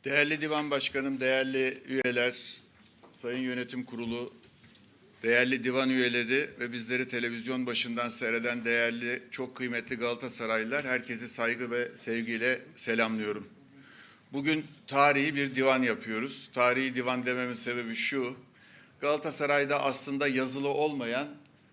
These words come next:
daha önceki konuşmalarımda da belirttiğim kurallar vardır. Onların silsilesi vardır. Galatasaray nezaket içerisinde ama bir hiyerarşi ile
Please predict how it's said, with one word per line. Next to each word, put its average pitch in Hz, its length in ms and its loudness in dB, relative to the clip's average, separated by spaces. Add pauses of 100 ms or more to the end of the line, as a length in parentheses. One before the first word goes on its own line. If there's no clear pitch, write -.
(380)
daha 131 260 4
önceki 127 340 0
konuşmalarımda 123 840 0
da 117 140 0
belirttiğim 123 640 0 (120)
kurallar 131 520 2
vardır. 101 360 -6
Onların 120 340 -2
silsilesi 120 720 0
vardır. 95 540 -10 (680)
Galatasaray 139 720 4 (220)
nezaket 139 560 4
içerisinde 117 840 0
ama 123 280 -2
bir 127 120 0
hiyerarşi 127 960 6 (200)
ile 113 380 4